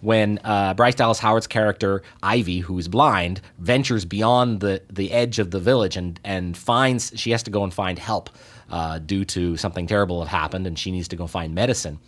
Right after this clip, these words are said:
When she is able to do that, I sort of feel like she should have discovered the truth and brought it back to the village, and then told all the, uh, the, the, the young people the truth, and then the real drama starts.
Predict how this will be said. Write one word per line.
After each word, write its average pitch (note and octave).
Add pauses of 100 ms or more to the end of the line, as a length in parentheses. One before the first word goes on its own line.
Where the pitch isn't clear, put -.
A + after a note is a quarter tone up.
(240)
When G#2+
she A2+
is A2
able D#3
to A#2+
do E3
that, E2+ (280)
I G#2
sort C3+
of A#2
feel C3+
like G2+
she -
should B2+
have F#2+ (480)
discovered G#2+
the F#2
truth F#2
and D#2
brought G2+
it D#2+
back G#2
to G#2
the F2
village, D2+
and F2 (280)
then B2
told A#2+
all A#2
the, G#2+
uh, G2 (360)
the, A2
the, G#2 (300)
the A2+
young D3+
people A#2+
the C3
truth, A3
and A#2
then E3
the A#2
real C3
drama A#2
starts. B2+